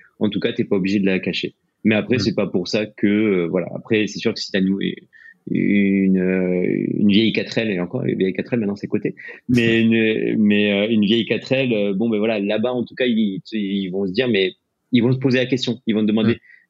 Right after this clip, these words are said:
Speaker 1: mais c'est pourquoi ? Et là, si tu leur dis, mais non, mais c'est une voiture de collection. Ah, bon, ben ça va. Là, tout va bien.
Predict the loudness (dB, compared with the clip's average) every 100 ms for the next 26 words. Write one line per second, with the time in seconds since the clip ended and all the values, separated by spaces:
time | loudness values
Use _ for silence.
0 | -2 -2 0 -2 -4 -2 -4 -2 -2 -2
1 | -4 -2 0 2 0 0 -2 0 0 0
2 | 0 0 0 0 -2 -2 0 0 -2 -6
3 | -8 -10 _ _ _ -6 -6 0 0 0